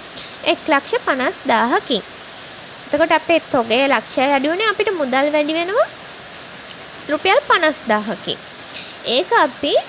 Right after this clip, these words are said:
හිමිකම් වල රඳවාගත් ඉපයුම් යටතේ පනස් දාහකින් වැඩි වෙනවා කියලා පෙන්නනවා. එතකොට සමීකරණේ දෙපැත්ත බැලන්ස්. මෙතන පනස් දාහයි,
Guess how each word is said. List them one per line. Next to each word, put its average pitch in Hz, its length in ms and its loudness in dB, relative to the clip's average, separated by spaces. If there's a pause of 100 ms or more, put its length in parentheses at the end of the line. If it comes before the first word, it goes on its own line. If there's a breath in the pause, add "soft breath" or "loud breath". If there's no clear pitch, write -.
(220)
හිමිකම් 349 560 -4
වල 370 200 -2
රඳවාගත් 330 840 2
ඉපයුම් 269 420 0
යටතේ 220 560 2 (560)
පනස් 269 440 0
දාහකින් 277 640 4
වැඩි 311 300 2
වෙනවා 233 320 0
කියලා 240 320 0
පෙන්නනවා. 214 640 -2 (800 loud breath)
එතකොට 403 420 0
සමීකරණේ 285 680 0
දෙපැත්ත 262 380 0
බැලන්ස්. 320 400 0 (320)
මෙතන 247 360 -2
පනස් 220 400 -2
දාහයි, 240 460 0